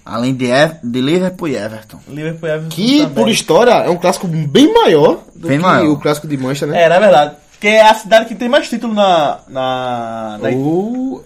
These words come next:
Speaker 3: eu
Speaker 2: Essa
Speaker 3: acho
Speaker 2: tem
Speaker 3: que
Speaker 2: mais
Speaker 3: é,
Speaker 2: título.
Speaker 3: véi.
Speaker 1: Da
Speaker 2: Essa
Speaker 1: Inglaterra?
Speaker 2: tem mais título
Speaker 1: Acho
Speaker 2: da
Speaker 1: que é.
Speaker 2: Inglaterra, é Liverpool.
Speaker 3: É porque Londres tem um
Speaker 1: Acho que
Speaker 3: bocado
Speaker 1: é.
Speaker 3: distribuído, né?
Speaker 2: E poucos.
Speaker 3: Mas tem, porque o Chelsea tem cinco, né?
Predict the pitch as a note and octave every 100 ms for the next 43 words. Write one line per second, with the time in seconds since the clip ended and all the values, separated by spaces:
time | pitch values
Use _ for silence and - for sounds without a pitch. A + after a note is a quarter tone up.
0 | - B2+ D3+ F3 G3+ - - A#2+ G#2+ A#2+
1 | B2 G#2+ G2 - A#2 B2 A3+ A#3+ C4 D4+
2 | E4 A#3 C4 C4 A#3 E3+ G3+ A#3 A#3 G#3+
3 | A#3+ B3 F3+ - - F#3+ D4 C#4 C#4+ D4
4 | C#4+ - C4 C#4+ D4+ D4+ B3+ G3+ B3 -
5 | - _ - - _ - G#3 - A3+ A3+
6 | - - _ _ _ _ _ _ _ _
7 | _ D#3+ G#3+ A#3+ D#4 E3+ D3 - F#3 E3
8 | D#3+ F3+ G3 G#3+ - F3+ A#3+ A#3 D#4